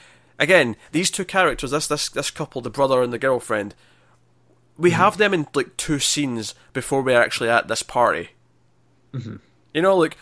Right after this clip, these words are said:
Speaker 1: we get them, we get the brother obviously at the house with the sister. We then get them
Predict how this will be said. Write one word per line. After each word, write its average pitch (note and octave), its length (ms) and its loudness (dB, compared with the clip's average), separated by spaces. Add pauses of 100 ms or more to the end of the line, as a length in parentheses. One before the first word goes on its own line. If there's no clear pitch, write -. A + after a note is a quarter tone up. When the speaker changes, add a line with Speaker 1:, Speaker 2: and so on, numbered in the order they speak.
Speaker 1:
we C#3+ 80 -2
get D3+ 220 4
them, F#3 220 -4 (120)
we D3+ 60 0
get G3 120 4
the A3 60 2
brother F3 240 4
obviously D#3 280 -2
at - 20 -4
the D3+ 60 -6 (120)
house C3+ 280 -2
with C3 200 -2
the C3+ 60 -8
sister. B2 460 -4 (360)
We B2 140 -2
then C#3+ 240 6
get D3+ 320 2
them C3+ 280 -2